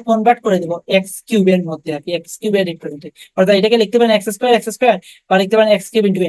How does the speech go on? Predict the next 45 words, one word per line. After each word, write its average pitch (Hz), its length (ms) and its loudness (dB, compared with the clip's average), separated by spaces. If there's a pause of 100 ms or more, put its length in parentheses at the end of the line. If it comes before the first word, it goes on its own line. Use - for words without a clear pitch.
x। - 20 -20 (440)
তাহলে 220 180 2 (180)
এক্স 208 200 -4
এর 262 120 6
ভ্যালু 240 200 6
তো 247 80 4
আর 233 120 6
আমরা 214 160 2 (140)
দেয় 196 200 4 (100)
আছে, 190 140 -6 (340)
আর 180 140 2
এক্স 185 160 -4
কিউব 220 220 4
এটা 208 180 -2
ক্যালকুলেটর 196 500 4
আমাদের 190 200 -2 (100)
ডাইরেক্ট 190 280 2 (180)
নিয়ে 170 160 -4 (100)
আসে 165 200 -10
আর 147 100 -14
কি, - 140 -18
ক্যালকুলেটর 180 360 -2
ভ্যালু 175 200 -2
দিতে 156 160 -10
পারে। 147 120 -14 (300)
তাহলে 190 160 2 (120)
এই 254 140 4
ছিল 294 100 0 (200)
ক্যাসিও 285 460 2 (640)
যে 202 80 4 (120)
নয়শো 196 220 -2
একানব্বই 240 260 4 (100)
ই - 100 0
এস 269 140 0
প্লাস, 190 180 4 (160)
এইটার 226 240 2 (400)
অসুবিধা 233 360 0
আর 156 100 -8
কি, 160 60 -8 (300)
ডিসঅ্যাডভান্টেজ। 170 580 0 (280)
But 190 100 0 (120)
প্রায় 233 400 4
জিনিসটা 214 300 -2 (160)
used 269 220 -2
to 349 60 -2